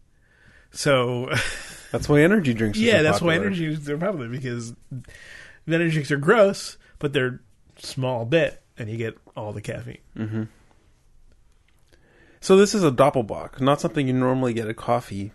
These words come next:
Speaker 2: beer base f-, from. And the more you drink it, the little more, you know, the pepperiness, you're able to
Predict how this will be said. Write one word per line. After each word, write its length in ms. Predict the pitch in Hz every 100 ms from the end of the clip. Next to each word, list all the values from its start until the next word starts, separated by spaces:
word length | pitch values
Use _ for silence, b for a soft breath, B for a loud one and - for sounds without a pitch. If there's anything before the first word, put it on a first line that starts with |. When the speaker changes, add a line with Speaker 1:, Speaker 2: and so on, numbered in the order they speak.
| -
Speaker 2:
beer 480 | 113 110 98 101 - _ _ _ _ _ -
base 460 | 110 120 113 - - - - - -
f-, 320 | - _ -
from. 380 | - 95 87 113 _ _ _ _ B B B B B B
And 360 | 139 139 135 131
the 60 |
more 180 | 170 190
you 60 | 170
drink 220 | 156 160
it, 100 | 151
the 80 | 123
little 180 | 139 151
more, 260 | 139 131
you 80 | 135
know, 60 | 123
the 80 |
pepperiness, 600 | 113 139 - 135 135 131 120
you're 120 | 117
able 280 | 117 113
to 80 | 110